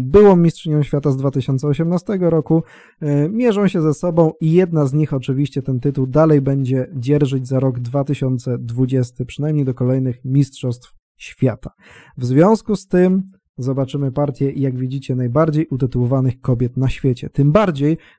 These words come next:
że mierzą się ze sobą numer jeden i numer dwa światowego rankingu. Gra, którą dzisiaj obejrzymy, została rozegrana właśnie na ostatnich Mistrzostwach Świata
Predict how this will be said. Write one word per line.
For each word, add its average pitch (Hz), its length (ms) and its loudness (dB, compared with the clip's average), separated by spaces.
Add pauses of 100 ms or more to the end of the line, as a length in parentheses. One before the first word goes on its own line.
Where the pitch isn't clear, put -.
że 165 160 -2
mierzą 180 320 4
się 170 160 -6
ze 170 160 -6
sobą 165 360 2
numer 151 240 2
jeden 151 360 4
i 147 120 -4
numer 139 260 0
dwa 131 240 -2
światowego 127 800 -4 (300)
rankingu. 131 840 0 (640)
Gra, 175 240 4
którą 190 260 0
dzisiaj 180 300 0
obejrzymy, 156 480 4
została 156 380 0
rozegrana 147 500 0
właśnie 151 500 -2
na 143 100 0
ostatnich 139 400 -4
Mistrzostwach 131 580 -4
Świata 143 400 -4